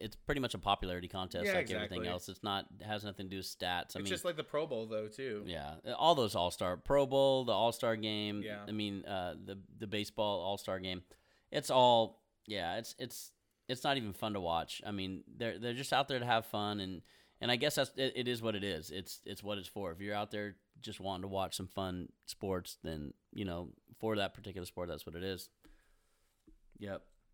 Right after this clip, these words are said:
Speaker 2: But, you know, uh, Rob, I did see some interesting, uh,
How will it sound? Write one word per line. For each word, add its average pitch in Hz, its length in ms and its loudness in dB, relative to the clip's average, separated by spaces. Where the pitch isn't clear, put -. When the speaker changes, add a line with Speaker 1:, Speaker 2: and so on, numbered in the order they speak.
Speaker 2:
But, 117 340 -6
you 151 100 -10
know, 151 240 0
uh, 135 360 -2
Rob, 151 340 0
I 127 100 -2
did 147 300 -4
see 180 220 -4
some 160 200 -6
interesting, 147 600 -8
uh, 127 480 -2